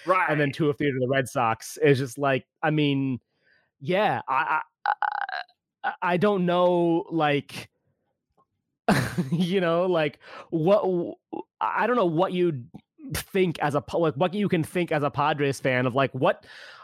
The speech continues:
Speaker 2: what can this team do? <laughs> Like, they spend the money, they get the players, some of the players play well, some of them play less well, but are still, you know, like, you know, above average players. It's just like,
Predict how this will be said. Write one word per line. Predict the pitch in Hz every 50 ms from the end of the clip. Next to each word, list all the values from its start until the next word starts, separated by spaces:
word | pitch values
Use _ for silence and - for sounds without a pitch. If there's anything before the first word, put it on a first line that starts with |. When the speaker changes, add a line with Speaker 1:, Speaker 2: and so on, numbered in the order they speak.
| - _
Speaker 2:
what | - 110 143 208 247 - - _ _ _ _ _ _ _ _ _ _ _ _ _ - -
can | - - - 202 190 190 180
this | 135 156 190 185 - -
team | - - 180 180 185 190 190 180 180 170 170 156 143 143 123 113 - _ - 135 113 117
do? | - 165 185 240 262 190 113 - 127 117 -
<laughs> | - 185 170 226 240 - 254 233
Like, | - 220 226 220 220 - 208 208 202 - - 269 - - - -
they | 180 175
spend | 160 - - - - 156 170 190 233 240
the | 196 220 202
money, | 170 160 156 156 165 170 180 208 214
they | 156 156 143 139
get | - - 156 147 180 196 - -
the | 226 247
players, | 196 - - 165 151 143 139 139 143 151 175 185
some | - - 156 156 175
of | 190
the | 180 202
players | 170 - 170 156 160 185 190 165
play | - - - - - 165 170 180 196 208
well, | 202 170 135 127 139 135 127 135 156 185 202
some | 196 - 151 139 151
of | 160
them | 160 165 160 160 156 - - - - - _
play | - - 170 151 151 147
less | 143 143 151 180 202 -
well, | - 165 143 127 139 175
but | 170 165 147
are | 151
still, | 139 - - 175 175 180 175 170
you | 180 175 160
know, | 143
like, | 135 135 131 - _ -
you | 190 165
know, | 135 110 110 135 170 170 180 _ - -
above | 139 151 120 - 151 151 139 147
average | 143 143 147 120 143 139 120 -
players. | - - 143 139 131 131 135 160 180 165 156
It's | 143 139
just | - -
like, | 156 156 156 156 -